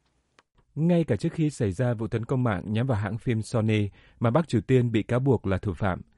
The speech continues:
đã không có kế hoạch phổ biến phim The Interview ở Nam Triều Tiên.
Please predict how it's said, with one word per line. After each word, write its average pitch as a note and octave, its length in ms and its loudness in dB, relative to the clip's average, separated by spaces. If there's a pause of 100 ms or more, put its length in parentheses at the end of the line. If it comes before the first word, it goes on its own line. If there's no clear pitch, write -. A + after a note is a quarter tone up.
(260)
đã B2+ 120 2
không D3 240 0
có A#2+ 240 2
kế D#3 100 2
hoạch C3+ 280 2
phổ G2+ 180 -2
biến G2 220 0
phim A2+ 320 0
The A2 100 0
Interview G#2+ 560 0
ở F#2 160 -4
Nam G2+ 200 0
Triều F#2+ 220 -4
Tiên. G#2 320 -2